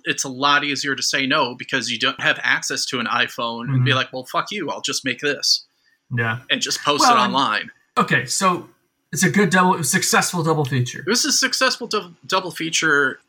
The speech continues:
Speaker 1: If you like this podcast, it's obvious that you should watch this. Because if you like this podcast, you lo-, one, love horror movies, and two, love the history of them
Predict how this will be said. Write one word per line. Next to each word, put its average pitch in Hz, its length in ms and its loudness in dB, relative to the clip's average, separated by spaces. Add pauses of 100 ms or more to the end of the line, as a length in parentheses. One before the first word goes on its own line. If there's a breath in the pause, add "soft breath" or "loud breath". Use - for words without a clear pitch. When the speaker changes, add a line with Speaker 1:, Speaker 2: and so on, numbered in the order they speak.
(180)
Speaker 1:
If 170 220 -6
you 208 180 -4
like 247 200 2
this - 200 -2
podcast, 170 580 0
it's - 160 -6
obvious 160 360 2
that - 140 -8
you 139 100 -8
should 131 200 -6
watch - 300 -8
this. - 300 -12 (360)
Because 160 320 0
if 160 140 -6
you 170 60 -4
like 175 200 -2
this - 320 -6
podcast, 151 480 0
you 135 180 -4
lo-, 139 260 0 (140)
one, 147 320 -2 (120)
love 139 180 -8
horror 127 200 -2
movies, 113 400 -8
and 135 100 -10
two, 135 400 -2
love 123 260 -6
the 127 100 -12 (100)
history - 400 -2
of - 140 -16
them - 240 -18